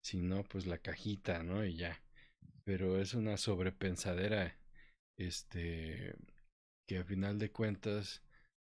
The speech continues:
pues es una experiencia de entretenimiento, ¿no? Si te estás entreteniendo, está bien.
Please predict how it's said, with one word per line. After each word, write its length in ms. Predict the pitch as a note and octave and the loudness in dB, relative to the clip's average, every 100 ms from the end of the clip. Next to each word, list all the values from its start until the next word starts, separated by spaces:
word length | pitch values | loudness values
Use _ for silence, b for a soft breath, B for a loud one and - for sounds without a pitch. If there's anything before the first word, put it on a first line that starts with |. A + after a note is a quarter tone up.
| _ - | _ -6
pues 160 | F2+ | -2
es 220 | G2 - | 0 0
una 280 | A2 G#2 G2 | 2 2 2
experiencia 640 | F#2 - F#2+ F#2 F#2 - G#2+ | 0 0 0 2 0 0 0
de 80 | F#2 | 0
entretenimiento, 1040 | E2+ F2+ - E2+ E2+ F2+ G#2 G#2+ G2 F2+ | -2 -4 -4 -4 -2 0 2 0 0 -4
¿no? 220 | F2 G2+ | -4 -4
Si 220 | A2 F#2+ E2+ | -2 -4 -4
te 140 | G2 | -6
estás 340 | F2 G#2 G#2+ A#2+ | -4 -2 0 -2
entreteniendo, 1080 | G#2+ F2 E2+ F2 F2 G#2+ A#2+ G#2+ C3 G3+ - b b b b _ _ _ _ | -2 -2 -2 -2 4 6 6 6 6 2 -4 b b b b _ _ _ _
está 280 | - - G#2+ | -10 2 4
bien. 440 | G2+ C3 E3+ F3 | 6 6 6 4